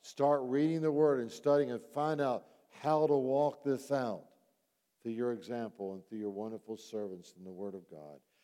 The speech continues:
and those that we go to church with. I thank you, Father. I pray that everything I said was taken and received in love and not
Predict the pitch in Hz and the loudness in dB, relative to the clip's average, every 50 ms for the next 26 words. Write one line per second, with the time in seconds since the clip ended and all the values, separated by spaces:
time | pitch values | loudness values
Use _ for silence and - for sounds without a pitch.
0 | _ _ _ _ - 104 104 104 117 117 113 117 117 113 107 107 98 110 107 104 | _ _ _ _ -14 -12 -6 -4 -2 -2 -2 -2 -6 -6 -6 -4 -4 -4 -4 -4
1 | 104 - - 113 107 98 - - 95 92 90 107 104 - - 139 139 139 - - | -8 -8 -6 -6 -6 -6 -6 -10 -12 -10 -8 -8 -8 -6 -6 -4 -4 -4 -6 -8
2 | 120 107 - - 110 98 92 85 80 76 76 _ _ _ _ _ _ _ _ _ | -10 -10 -10 -10 -10 -10 -10 -12 -14 -16 -20 _ _ _ _ _ _ _ _ _
3 | _ _ _ _ _ _ _ _ _ _ - 98 95 _ - 123 131 131 123 - | _ _ _ _ _ _ _ _ _ _ -16 -16 -16 _ -6 -4 -2 -2 0 -2
4 | 120 110 113 120 127 127 120 123 127 123 123 120 117 - - 131 127 120 113 104 | -2 0 0 0 0 0 -2 -4 -10 -8 -8 -8 -10 -10 -8 -6 -6 -4 -4 -4
5 | 107 101 - _ _ _ _ _ _ _ _ _ - - 151 160 151 - - 110 | -6 -8 -8 _ _ _ _ _ _ _ _ _ -8 -4 -2 -2 -2 -2 -6 -10
6 | 87 80 82 95 101 104 104 101 - - - 123 123 110 98 113 107 107 107 117 | -12 -12 -16 -16 -12 -10 -10 -10 -10 -10 -10 -8 -8 -6 -6 -8 -8 -6 -6 -4
7 | 123 120 113 104 90 98 95 92 92 98 98 101 95 | -4 -2 -4 -4 -6 -8 -10 -10 -10 -10 -8 -8 -10